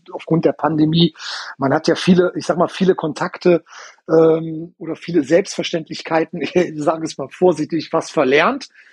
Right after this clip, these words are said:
in manchen Bereichen. Also so kommt's mir vor als Betroffener. Aber im Grunde genommen ist es, äh, so, dass, dass ich also auch gerade in, in Vereine, äh, äh,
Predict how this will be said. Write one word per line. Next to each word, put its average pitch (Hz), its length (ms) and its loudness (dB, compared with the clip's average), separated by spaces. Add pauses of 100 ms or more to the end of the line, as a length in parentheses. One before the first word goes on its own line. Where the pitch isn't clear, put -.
(200)
in 175 140 -2
manchen 185 320 0
Bereichen. 175 500 2
Also 151 320 -2
so 147 160 -4
kommt's 151 300 -2
mir 180 320 2
vor 180 280 0
als 156 160 -12
Betroffener. 156 640 -2 (580)
Aber 143 160 2
im 156 120 -2
Grunde 175 220 2
genommen 165 440 2
ist 170 120 0
es, 165 240 2
äh, 156 320 0
so, 147 240 2
dass, 143 220 -2
dass - 180 -10
ich - 260 -6
also 143 160 -6
auch - 120 -2
gerade 151 340 -2
in, 147 180 -8
in 156 280 -14
Vereine, 170 580 2 (420)
äh, 151 60 -2
äh, 151 680 2